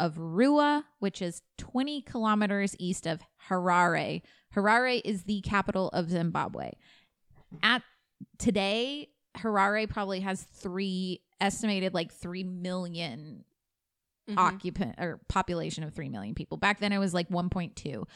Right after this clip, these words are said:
Speaker 1: So Harare is, like, a significant, huge city. It's metropolitan. Like, it's not,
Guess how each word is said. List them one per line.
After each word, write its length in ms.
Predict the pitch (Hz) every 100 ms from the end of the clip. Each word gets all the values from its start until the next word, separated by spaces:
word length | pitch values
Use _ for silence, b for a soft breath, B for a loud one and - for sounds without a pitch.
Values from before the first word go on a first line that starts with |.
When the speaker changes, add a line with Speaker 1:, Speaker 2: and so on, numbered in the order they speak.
| B B
Speaker 1:
So 160 | - 233
Harare 480 | 262 269 311 330 294
is, 200 | 233 220
like, 180 | 202 -
a 100 | 190
significant, 1160 | - - 220 196 208 208 226 202 208 202 180
huge 540 | - - 220 202 175 -
city. 480 | 208 190 185 180 - B B B
It's 200 | - 196
metropolitan. 1040 | 208 196 214 196 185 180 190 175 170 170 165
Like, 280 | 180 156 -
it's 240 | 190 -
not, 400 | 208 196 190 180